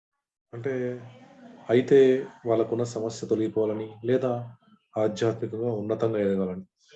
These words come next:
సంకల్పం లేకుండా ఎవ్వరూ లేరు. ధ్యానం, ధ్యానంలో కూర్చున్నప్పుడు సంకల్పం పెట్టుకోవద్దు,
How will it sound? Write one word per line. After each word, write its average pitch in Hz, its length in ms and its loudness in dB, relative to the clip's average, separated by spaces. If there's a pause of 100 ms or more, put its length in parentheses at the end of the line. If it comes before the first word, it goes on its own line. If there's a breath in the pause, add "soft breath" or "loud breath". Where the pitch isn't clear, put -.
(360 loud breath)
సంకల్పం 143 640 2
లేకుండా 147 380 4 (140)
ఎవ్వరూ 113 280 0
లేరు. 139 240 2 (440)
ధ్యానం, 110 380 -4 (720 soft breath)
ధ్యానంలో 113 480 -2
కూర్చున్నప్పుడు 117 580 -6 (320)
సంకల్పం 120 500 -2
పెట్టుకోవద్దు, 117 560 -4